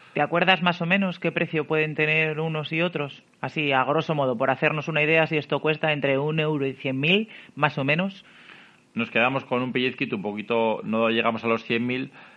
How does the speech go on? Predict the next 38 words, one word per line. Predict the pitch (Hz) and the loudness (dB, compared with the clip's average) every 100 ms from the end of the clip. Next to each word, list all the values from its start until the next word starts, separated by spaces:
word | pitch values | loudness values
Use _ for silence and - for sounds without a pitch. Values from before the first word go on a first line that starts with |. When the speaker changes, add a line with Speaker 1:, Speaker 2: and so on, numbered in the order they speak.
| _ | _
Speaker 2:
pero | 107 110 | -4 -4
sí | 120 | -4
más | 110 104 | -4 -4
gordo. | 95 104 98 101 | -4 -4 -4 -4
Entre, | 101 98 98 98 95 - - - | -6 -4 -2 -2 -4 -10 -20 -18
para | - 117 | -8 -2
que | 113 | 0
os | 113 113 | 0 0
hagáis | 123 127 135 | 0 -2 -2
una | 143 127 | -4 -2
idea, | 127 139 135 | 0 2 2
una | 127 131 | 2 -2
handbike | - 123 117 120 | -4 0 0 0
eléctrica | 117 120 135 135 135 147 143 139 | 0 0 -2 -6 -4 0 0 0
puede | 117 110 | -4 -4
costar | 113 - 117 | -6 -2 0
entre | 113 104 101 101 98 92 - _ _ _ - _ _ _ _ _ _ - | 0 -2 -2 -2 0 -2 -8 _ _ _ -20 _ _ _ _ _ _ -10
cinco | 131 131 120 | -6 -4 -4
o | 117 | -6
seis | 123 113 | -6 -8
mil | 127 139 | -4 0
euros | 165 175 175 175 | 0 0 -2 -4
aproximadamente, | 127 - 113 117 123 123 139 123 | -8 -8 -8 -2 0 0 -2 -2
depende | 113 117 113 | -2 -2 -2
de | 110 | -2
los | 107 101 | -2 -4
modelos | 104 110 120 113 107 | -2 0 0 -2 -4
y | 107 | -4
del | 110 107 | -4 -4
tipo, | 139 131 143 147 - - - _ _ - | -10 -6 -6 -6 -14 -20 -20 _ _ -2
y | 127 120 117 | 0 2 0
la | 113 113 | 0 -2
Free | 131 131 | -2 -2
Wheel | 131 143 143 | -2 -2 -4
puede | 135 120 120 | -2 -2 -2
estar | 120 123 123 | 0 0 0
entre | 117 107 104 | -2 -4 -4
los | 101 98 98 101 - | -2 0 0 -2 -6